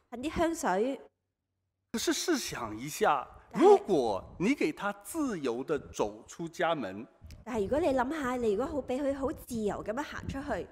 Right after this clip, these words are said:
Speaker 2: 它一定會回到泥裏打滾，對嗎？
Speaker 1: 佢一定會返到去，呃，泥凼度，
Speaker 2: 為什麼呢？
Speaker 1: 幫佢打滾。點解呢？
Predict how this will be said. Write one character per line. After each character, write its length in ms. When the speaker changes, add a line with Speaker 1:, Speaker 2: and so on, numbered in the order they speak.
Speaker 2:
它 160
一 200
定 180
會 100
回 200
到 140
泥 220
裏 140
打 200
滾， 180
對 180
嗎？ 120
Speaker 1:
佢 100
一 40
定 180
會 100
返 240
到 140
去， 60
呃， 220
泥 200
凼 220
度， 100
Speaker 2:
為 80
什 180
麼 80
呢？ 60
Speaker 1:
幫 80
佢 60
打 80
滾。 260
點 160
解 200
呢？ 140